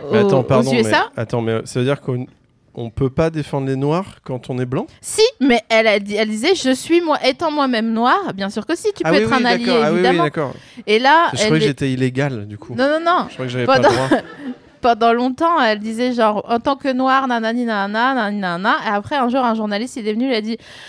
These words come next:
Speaker 1: Euh, mais
Speaker 2: Vous
Speaker 1: du
Speaker 2: êtes
Speaker 1: coup,
Speaker 2: blanche.
Speaker 1: vous, vous êtes blanche. » Et elle a vraiment posé le micro et elle est partie.
Speaker 2: C'était au pied du mur du mensonge, quoi.
Speaker 1: Vraiment,
Speaker 2: Et on
Speaker 1: c'est
Speaker 2: pouvait
Speaker 1: ça.
Speaker 2: plus se cacher.
Speaker 1: Le, au
Speaker 2: Ouais.
Speaker 1: pied de l'Annapurna du mensonge, parce que c'est un gros mensonge,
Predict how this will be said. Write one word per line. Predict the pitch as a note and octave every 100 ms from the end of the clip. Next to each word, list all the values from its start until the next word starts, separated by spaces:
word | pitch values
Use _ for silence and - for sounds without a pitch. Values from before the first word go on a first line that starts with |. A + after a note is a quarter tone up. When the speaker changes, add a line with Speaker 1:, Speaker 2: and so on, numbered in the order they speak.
| - - - - - _ -
Speaker 1:
Euh, | D4+ D#4 D#4+ E4 E4 D#4+ D#4 D4+ D4
mais | C4
Speaker 2:
Vous | C4+
Speaker 1:
du | C#4
Speaker 2:
êtes | -
Speaker 1:
coup, | F4+ F#4+
Speaker 2:
blanche. | F#4 F4 F4
Speaker 1:
vous, | F#4 D#4+ C4
vous |
êtes | B3 A3+
blanche. » | A#3 C#4+ D#4 F4 - - - -
Et |
elle | A3
a | G#3+
vraiment | A3+ B3 A#3 A#3+ A#3+ D4+ _ _ _ _ _
posé | C#4 D4 D#4
le | D4
micro | C4+ - A3 C4+ - -
et | F#3+
elle | F3+
est |
partie. | - D#4 - - F#3 - _ _ _ _ _ _ _ _ - -
Speaker 2:
C'était | -
au | B2+
pied | A#2 - D#3+
du | D3 C#3+
mur | C#3 C3+
du | B2+
mensonge, | A#2 A2+ - G#2+ -
quoi. | -
Speaker 1:
Vraiment, | A3+ B3+ - - C4 C#4+ A#3 A3+
Speaker 2:
Et |
on |
Speaker 1:
c'est | -
Speaker 2:
pouvait | A#2+
Speaker 1:
ça. | - B3
Speaker 2:
plus | C3+
se | B2+
cacher. | - A#2+ - A2+ A2
Speaker 1:
Le, | B3 A3
au | F#3+ A3
Speaker 2:
Ouais. |
Speaker 1:
pied | G#3+ C#4+
de | B3
l'Annapurna | A3 A3 B3 B3 - B3 B3 A#3 A#3+ A3+
du | G#3+
mensonge, | G3+ G#3 D#4
parce | -
que | -
c'est | -
un | G3
gros | G3+ A3
mensonge, | A#3+ A3 G#3+ -